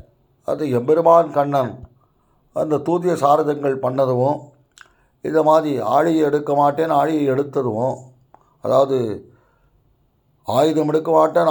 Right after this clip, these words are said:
ஆயுதம் எடுத்ததும், அந்த ஆழியார் என்னை ஆழியை மறைத்ததும், இன்னும் பல நீர்மை செயல்கள் செய்ததும் இவளுக்காகன்னு பார்க்குறோம். அப்பேற்பட்ட பாங்காக முன்ன இவருடைய அன்பழவி பதிற்றைந்து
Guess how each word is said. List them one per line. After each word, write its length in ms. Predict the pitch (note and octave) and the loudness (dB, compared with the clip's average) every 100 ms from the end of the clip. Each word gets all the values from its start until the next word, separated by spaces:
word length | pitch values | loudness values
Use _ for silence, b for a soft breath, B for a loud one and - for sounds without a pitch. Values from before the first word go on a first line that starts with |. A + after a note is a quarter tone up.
| C#3+ | 2
ஆயுதம் 320 | D3+ D#3 D3 | 0 0 -2
எடுத்ததும், 540 | C#3+ D3 C#3 B2 A#2 B2+ - - _ _ _ _ - | -2 -2 0 0 -2 -4 -14 -20 _ _ _ _ -6
அந்த 140 | D3+ D3+ | 0 4
ஆழியார் 520 | D3 E3+ F3 E3 D#3+ | 4 4 6 6 6
என்னை 260 | D3+ D#3 D3+ | 2 0 2
ஆழியை 280 | C#3+ D#3+ D#3 C3+ | 2 2 0 0
மறைத்ததும், 640 | C3+ D3 D#3 C#3+ A#2+ C3 C#3+ - _ _ _ _ _ _ _ _ _ - | 0 0 -2 -2 -2 -4 -8 -18 _ _ _ _ _ _ _ _ _ -6
இன்னும் 360 | D#3+ E3+ D3 | 0 0 0
பல 200 | C3 C#3 D3 B2 G#2+ A#2 | -2 2 2 2 -2 -6
நீர்மை 300 | D#3 E3+ F3 D#3 | -4 0 0 0
செயல்கள் 520 | D#3 D3+ D3+ C#3+ C3+ | 0 0 2 0 -2
செய்ததும் 540 | C#3 C#3+ C3+ C#3+ D3 C#3 - - | -2 -4 -4 -2 -2 -4 -10 -10
இவளுக்காகன்னு 680 | C3 B2+ B2 B2+ A2+ D#3+ C3+ | -2 -2 0 0 0 -2 -2
பார்க்குறோம். 340 | G#2 G#2 - - - - - _ b b b b b | -4 -4 -12 -18 -20 -20 -20 _ b b b b b
அப்பேற்பட்ட 680 | G#2 A2+ D#3 D3+ D3+ D3 A#2+ | -4 0 0 0 -2 -2 -2
பாங்காக 640 | C3 C3+ D3+ E3 E3 D#3+ D#3 | 0 2 0 4 4 4 2
முன்ன 260 | D3 C#3 C#3 | 0 -4 -2
இவருடைய 320 | D3 D3 C#3+ C3 | -2 0 0 -2
அன்பழவி 440 | C#3 C#3 C#3 E3 F#3+ - b b b b b - | 0 0 0 -2 -2 -8 b b b b b 2
பதிற்றைந்து 640 | C3+ G3 G3 G#3+ G3+ G3 | 2 2 -4 0 0 2